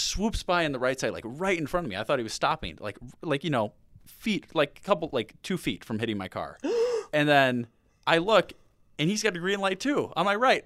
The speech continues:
And then this police man turns on his sirens. I just keep driving, and he looks, he, like, turns, he, like, turns at me as I'm, like, I, he was facing the opposite direction. I'm going past him. He flips on his lights as I go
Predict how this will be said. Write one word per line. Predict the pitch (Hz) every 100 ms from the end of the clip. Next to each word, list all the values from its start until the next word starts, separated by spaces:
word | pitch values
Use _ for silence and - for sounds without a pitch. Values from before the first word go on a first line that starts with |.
| - -
And | - - 180
then | 196
this | 156 - - - -
police | 220 -
man | 160 135 135
turns | - 180 175
on | 160
his | 123
sirens. | 170 233 127 127 185
I |
just | 202 -
keep | 170 117
driving, | 107 208 208 104 110 151 _ _ _ -
and | 139
he | 135
looks, | 147 202 -
he, | 143
like, | 135 -
turns, | 202 180 -
he, | 131
like, | 123 -
turns | - 202 175
at | 143
me | 123 107
as | 127 131
I'm, | 120 107 _ -
like, | 101 101 - - - -
I, | 123
he | 139 170
was | 190 -
facing | 180 160 151
the | -
opposite | 127 - 143
direction. | 120 101 - 95
I'm | 110
going | 127 123
past | 107 117 107
him. | 95
He | 98
flips | - 143 -
on | 135
his | 110
lights | 113 120 -
as | 98
I | 95
go | 101